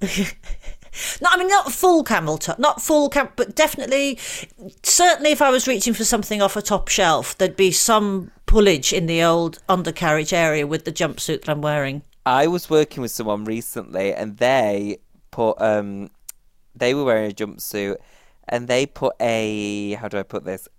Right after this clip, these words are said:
Speaker 2: A cue card down their pantalones
Speaker 1: Mm.
Speaker 2: around their region to stop such camel toe-ation.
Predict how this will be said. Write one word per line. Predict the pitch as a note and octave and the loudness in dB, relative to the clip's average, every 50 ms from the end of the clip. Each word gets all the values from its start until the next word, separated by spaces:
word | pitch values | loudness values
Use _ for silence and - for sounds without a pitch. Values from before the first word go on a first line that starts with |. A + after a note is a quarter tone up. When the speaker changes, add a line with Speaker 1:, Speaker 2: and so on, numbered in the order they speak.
| - | -6
Speaker 2:
A | G2+ A2+ A2+ A2 A2 G#2+ - - _ _ _ _ | -2 -2 0 0 -2 -4 -6 -8 _ _ _ _
cue | - - - - F3 F#3 F#3+ - - | -12 -10 -8 -6 -6 -6 -6 -8 -10
card | - - A#2 G#2+ G2+ F#2+ F#2+ G2 B2 - - - - _ _ _ _ _ - _ _ _ _ _ _ _ _ _ _ _ _ _ - - - _ | -6 -2 -2 0 0 -2 -2 -2 -4 -4 -6 -14 -18 _ _ _ _ _ -20 _ _ _ _ _ _ _ _ _ _ _ _ _ -20 -20 -6 _
down | C#3 C3+ C#3 C#3 C#3 | 0 0 2 2 2
their | C#3 C3+ C3+ | 2 2 2
pantalones | - - C#3+ C3+ C3 - - C3 C3 B2+ B2+ B2+ C3 C3+ C3+ C3 B2 A2+ G2+ G2 G2 G2 G#2 B2 - - - _ _ | 0 -2 -4 -4 -4 -6 -6 -4 -4 0 0 2 2 2 0 -2 -4 -4 -4 -2 -2 -2 -2 -4 -6 -12 -18 _ _
Speaker 1:
Mm. | G#3+ A3 G#3 F#3 F3+ F#3 - | -4 -2 -2 -2 -2 -2 -2
Speaker 2:
around | B2 A#2 A2 A2 B2 B2 B2 C3 C3 C3+ C3 - | -2 -2 0 0 0 0 0 0 -2 -4 -6 -2
their | - B2 A#2 A#2 A#2 A#2 A2 - _ | 0 2 4 4 4 2 0 -2 _
region | G2+ G#2+ A2 B2+ B2+ B2 A#2 - - - G#2+ G2+ G2+ G#2 G2+ - - - - | -14 -8 -6 -6 -6 -6 -8 -12 -6 -2 -2 -2 -2 -2 -6 -12 -14 -12 -10
to | - B2+ A#2+ | -10 -10 -10
stop | - - - - - - D3 D3 C#3+ - - _ - - | -10 -12 -14 -16 -4 -2 0 0 0 0 -2 _ -18 -16
such | - - - A3 - - - - - _ _ _ - | -14 -6 -6 -6 -6 -6 -12 -18 -20 _ _ _ -16
camel | - C3 B2 A#2+ A#2 A2+ A2 - - _ _ | -10 -8 -6 -4 -4 -6 -6 -8 -12 _ _
toe-ation. | - - A#2 A2 G#2+ G#2 A2 - - _ - A#2 B2 C3 B2+ - - - - A2 F2 E2+ F2+ | -8 -4 -2 -2 0 -2 -4 -6 -8 _ -6 -4 -4 -4 -6 -8 -10 -8 -8 -8 -8 -8 -12